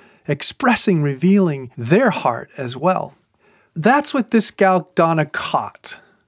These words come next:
She caught the power of the incarnational aspect of the love verses and the God sightings as they're expressed through her and through one another. And so I want to read this to you, and I want you to catch,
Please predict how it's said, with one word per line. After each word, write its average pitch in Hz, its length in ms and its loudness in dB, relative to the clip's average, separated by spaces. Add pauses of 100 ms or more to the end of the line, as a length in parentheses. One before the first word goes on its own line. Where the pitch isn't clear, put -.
(140)
She 262 560 0
caught - 840 -4 (200)
the 151 200 0
power 269 800 2
of 151 200 -2
the 151 160 0
incarnational 185 1040 2
aspect 147 720 -6 (160)
of 127 160 -6
the 139 100 -2
love 147 260 0
verses - 500 -10
and 151 120 -8
the 135 60 -8
God 135 340 -4
sightings - 540 -14 (260)
as 139 160 0
they're 139 160 0
expressed 175 520 -2
through 165 160 -4
her 147 240 -2
and 139 160 -8
through 143 240 -6
one 135 160 -8
another. 120 420 -8 (680)
And 143 140 0
so 151 400 2
I 180 80 2
want 254 140 2
to 240 60 2
read 226 280 4
this 170 220 -2
to 135 160 -8
you, 135 340 -10 (320)
and 156 100 2
I 175 60 4
want 220 360 2
you 254 60 0
to 196 100 2
catch, - 800 -2